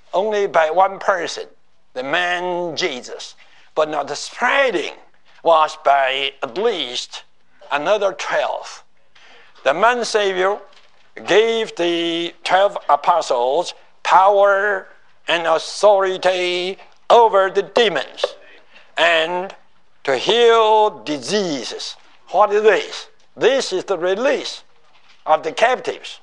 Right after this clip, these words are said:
In the fall, man got captured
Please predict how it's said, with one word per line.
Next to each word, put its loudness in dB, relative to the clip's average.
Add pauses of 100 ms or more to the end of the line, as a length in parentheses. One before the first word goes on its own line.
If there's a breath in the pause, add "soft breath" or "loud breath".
(600)
In -4
the 0
fall, 2 (240)
man -2
got 0
captured 0